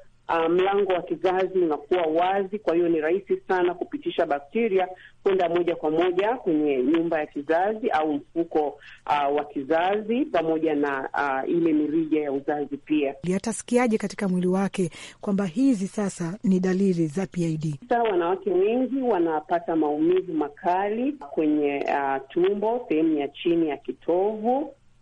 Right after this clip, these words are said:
Speaker 1: japokuwa si mara zote ukipata maumivu makali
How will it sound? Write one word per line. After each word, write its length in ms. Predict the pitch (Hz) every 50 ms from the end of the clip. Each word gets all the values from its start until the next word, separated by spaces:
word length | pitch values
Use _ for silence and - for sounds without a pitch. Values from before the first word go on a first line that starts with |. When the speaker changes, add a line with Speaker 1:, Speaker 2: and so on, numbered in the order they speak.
| _ -
Speaker 1:
japokuwa 580 | 170 180 180 185 180 - - 220 240 226 196 - - - -
si 160 | 240 277 277
mara 340 | 269 247 202 185 185 185 170
zote 640 | - 165 190 214 247 262 - - - 160 170 -
ukipata 480 | 220 - - 339 - - - 370 190 170
maumivu 380 | 320 311 226 359 370 - 262
makali 640 | 165 156 151 151 - 180 190 214 233 214 165 147 170